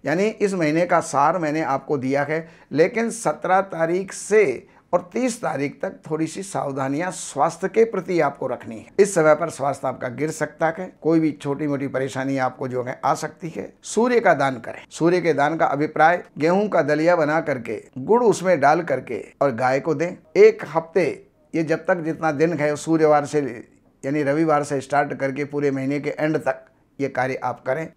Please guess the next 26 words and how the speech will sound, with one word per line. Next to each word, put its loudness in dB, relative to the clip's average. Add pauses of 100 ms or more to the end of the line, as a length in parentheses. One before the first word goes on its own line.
तो 2
आपका 0
जो -2
है 0
पूरा -2
का -4
पूरा -4
महीना -2
ही -6 (320)
सुंदर 2
और -2
सुखद -4
निकल -6
सकता -12
है। -14 (100)
तो 4
आइए, 8
अब 6
तारीखों 0
की -2
तरफ -2
से 0
अब 4
आपको 2
बताते 2
हैं। -6